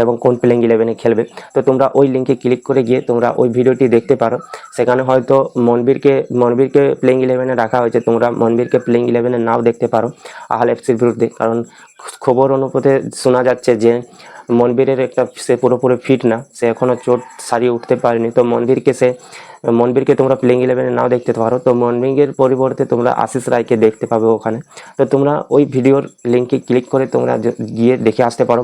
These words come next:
মোহনবাগানের প্লেইং ইলেভেন এবং ফরমেশন, জোসে মরিনহোর ফরমেশন তোমরা দেখে আসতে পারো। আর একটা ভালো খবর আছে যে ক্লিফেড মারিন্ডা স্যার চেন্নাইন এফসি দলের হেড কোচ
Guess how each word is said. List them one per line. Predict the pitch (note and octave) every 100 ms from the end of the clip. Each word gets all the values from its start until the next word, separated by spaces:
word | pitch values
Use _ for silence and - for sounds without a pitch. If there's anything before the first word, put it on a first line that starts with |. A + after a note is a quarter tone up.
| A#2
মোহনবাগানের | A2+ A#2 A2 A#2 A#2
প্লেইং | A#2+ A2+ A2+
ইলেভেন | A2 A#2 -
এবং | A2 A2
ফরমেশন, | A2 A2 A2 A#2 - - - -
জোসে | A2 B2
মরিনহোর | A#2 A#2 A#2 A#2+ -
ফরমেশন | A2+ A2+ A#2+ A#2
তোমরা | A2+ A2+
দেখে | G#2+ A2+
আসতে | G#2+ G#2+ G#2
পারো। | G2 - _ _ _ _ _ - - - - B2
আর | C3 C3
একটা | C#3+ A2+
ভালো | B2 C3+
খবর | C#3 C3+ B2+
আছে | - B2 A2+ G2+
যে | A#2+ A#2+ -
ক্লিফেড | - A#2+ C3+ A#2+
মারিন্ডা | A#2+ A#2+ A#2+ A#2
স্যার | A#2 - -
চেন্নাইন | A2+ A#2+ B2
এফসি | A#2 - A#2+
দলের | A#2+ A#2
হেড | A2
কোচ | G#2+